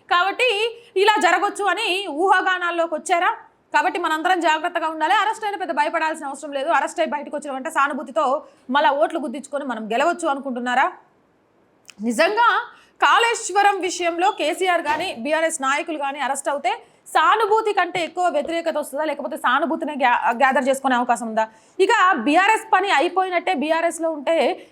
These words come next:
ఎలాంటి లాభం ఉండదు, దీపం ఉండగానే ఇల్లు చక్కబెట్టుకోవాలని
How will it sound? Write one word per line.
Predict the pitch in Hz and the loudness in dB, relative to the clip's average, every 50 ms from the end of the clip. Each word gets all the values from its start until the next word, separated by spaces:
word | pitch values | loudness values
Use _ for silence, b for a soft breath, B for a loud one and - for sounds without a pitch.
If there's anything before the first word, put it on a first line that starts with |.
| - 226 | -2 2
ఎలాంటి | 254 254 - 320 381 427 403 403 403 | 6 6 6 6 6 4 2 2 2
లాభం | 370 349 339 339 349 330 | 4 4 4 2 2 0
ఉండదు, | 330 320 294 320 - 359 370 311 - - | 0 0 -2 0 0 -2 -2 -4 -6 -4
దీపం | 196 262 302 330 370 | -4 -2 0 2 2
ఉండగానే | 339 330 320 330 339 320 320 330 330 | 2 2 2 2 2 2 0 0 -2
ఇల్లు | 311 294 311 | -2 -2 -2
చక్కబెట్టుకోవాలని | - 302 262 - 302 311 302 - - 285 277 277 277 277 277 339 349 269 330 392 381 | -2 -2 -2 -2 -2 -2 -2 -2 0 2 2 4 2 2 2 0 0 -2 -2 -4 -4